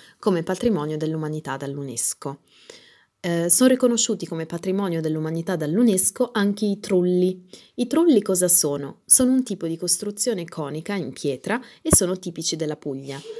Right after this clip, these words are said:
La cittadina per, eh, <clears throat> la cittadina più famosa per osservare i trulli è la cittadina di Alberobello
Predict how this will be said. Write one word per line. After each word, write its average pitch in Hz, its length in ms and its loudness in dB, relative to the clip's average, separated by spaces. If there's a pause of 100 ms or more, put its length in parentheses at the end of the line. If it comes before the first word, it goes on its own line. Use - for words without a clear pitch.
(280)
La 214 160 6
cittadina 233 600 2
per, 160 240 -4
eh, 147 360 -6 (200)
<clears throat> 180 320 -2
la 180 120 2
cittadina 196 460 2
più 175 140 -2
famosa 165 520 0
per 151 140 -2
osservare 165 500 0
i 262 100 2
trulli 156 480 0
è - 80 -2
la 190 120 2
cittadina 190 520 0
di 165 120 2
Alberobello 156 960 0